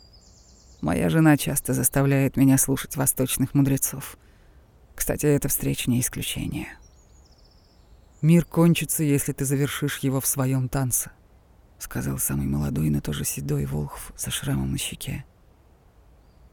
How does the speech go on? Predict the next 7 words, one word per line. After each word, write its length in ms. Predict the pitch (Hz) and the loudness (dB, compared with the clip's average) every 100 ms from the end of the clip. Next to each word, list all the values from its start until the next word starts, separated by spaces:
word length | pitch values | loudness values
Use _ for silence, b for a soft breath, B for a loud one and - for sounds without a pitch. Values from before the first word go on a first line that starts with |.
| - | -8
«Остановить 560 | - 135 143 139 135 139 | 0 2 6 6 6 2
колдовство 520 | - 135 135 - 143 | 2 2 2 0 0
Создателя 580 | 135 131 127 127 - 131 | 2 2 2 -2 0 -4
способен 540 | - 127 - 131 131 | -2 -2 0 2 2
только 320 | - 120 - - | 0 -4 -4 -6
ты». 260 | - - - - - _ _ - _ _ - - | -6 -6 -10 -20 -20 _ _ -20 _ _ -20 -12
«Почему?» 520 | - - - 117 127 | -6 -4 0 0 0